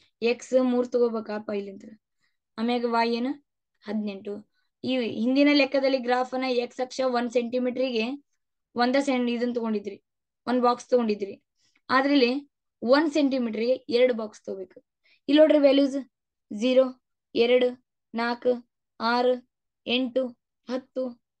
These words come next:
ಹನ್ನೆರಡು, ಹದಿನಾಲ್ಕು. ಅಂದ್ರ ಒಂದ್ ಬಾಕ್ಸಿಗೆ ಎರಡು ಮಾನ ಅಂತ ತಗೋಬೇಕು. ಹೌದಾ? ಒಂದ್ ಸೆಂಟಿಮೀಟರ್ಗೆ ಎರಡು ಮಾನಗಳು ಅಂತ ನಾವ್ ಏನ್ ಮಾಡ್ಬೇಕು? ಇಲ್ಲಿ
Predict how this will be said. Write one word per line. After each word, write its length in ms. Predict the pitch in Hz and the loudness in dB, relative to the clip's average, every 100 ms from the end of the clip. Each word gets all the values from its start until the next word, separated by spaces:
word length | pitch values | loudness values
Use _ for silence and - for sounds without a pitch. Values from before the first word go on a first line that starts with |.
| - | -10
ಹನ್ನೆರಡು, 380 | 240 254 262 254 277 _ _ _ | -4 -2 0 0 -2 _ _ _
ಹದಿನಾಲ್ಕು. 500 | 214 208 208 208 220 _ _ _ 247 | -12 -10 -14 -14 -20 _ _ _ -2
ಅಂದ್ರ 200 | 254 254 | 2 4
ಒಂದ್ 380 | 226 247 277 | 4 4 6
ಬಾಕ್ಸಿಗೆ 520 | 262 240 214 - 214 240 | 4 2 -2 -8 0 0
ಎರಡು 380 | - 220 220 | 0 -6 -4
ಮಾನ 280 | 214 208 208 | -6 -6 -8
ಅಂತ 200 | 208 208 | -10 -14
ತಗೋಬೇಕು. 440 | 226 214 202 208 _ _ _ _ _ _ _ _ _ _ _ | -18 -16 -16 -16 _ _ _ _ _ _ _ _ _ _ _
ಹೌದಾ? 240 | 226 240 254 | -2 2 2
ಒಂದ್ 240 | 233 226 | 2 0
ಸೆಂಟಿಮೀಟರ್ಗೆ 640 | 226 220 247 262 254 254 285 | -2 -4 -2 -2 2 4 4
ಎರಡು 280 | 240 247 254 | 4 2 2
ಮಾನಗಳು 420 | 247 240 240 240 | -2 -4 -4 -4
ಅಂತ 160 | 233 240 | -4 -6
ನಾವ್ 180 | 233 233 | -6 -6
ಏನ್ 160 | 233 | -6
ಮಾಡ್ಬೇಕು? 260 | 233 220 226 | -6 -8 -4
ಇಲ್ಲಿ 180 | 247 | 2